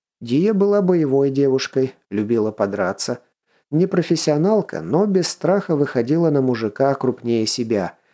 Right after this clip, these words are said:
и лихо чистила ему рыло от души. Отлично работала с артефактами. Кстати, Морозу её захват дорого вышел.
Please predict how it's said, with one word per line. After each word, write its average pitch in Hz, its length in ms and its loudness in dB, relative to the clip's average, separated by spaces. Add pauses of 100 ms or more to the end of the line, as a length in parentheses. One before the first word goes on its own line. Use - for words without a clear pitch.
(200)
и 113 120 0
лихо 156 440 2
чистила 147 540 0
ему 135 340 2
рыло 131 360 2
от 117 260 -4
души. 117 480 -2 (540)
Отлично 127 640 -2
работала 135 520 0
с - 120 -4
артефактами. 117 720 -6 (960)
Кстати, 202 320 -2
Морозу 196 500 2
её 180 260 2
захват 165 520 0
дорого 143 400 0
вышел. 95 420 -2